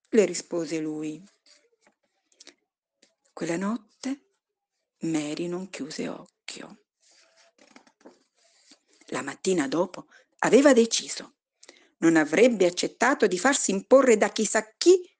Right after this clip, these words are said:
come vestirsi. I pantaloni erano molto meglio della gonna,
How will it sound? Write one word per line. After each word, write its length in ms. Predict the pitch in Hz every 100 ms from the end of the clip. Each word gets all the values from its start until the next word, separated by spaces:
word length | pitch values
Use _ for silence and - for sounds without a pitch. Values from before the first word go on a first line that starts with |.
| _ _ _ -
come 260 | 285 320
vestirsi. 760 | 320 302 - 156 - - 156 - _ _ _ _ _ _ -
I 80 |
pantaloni 640 | - 330 349 359 440 214 156 - _ -
erano 360 | 175 151 156
molto 760 | 147 151 277 277 - - - _ _ _ _ _ _ _
meglio 360 | 165 233 240 156
della 240 | - -
gonna, 500 | - - - 269 -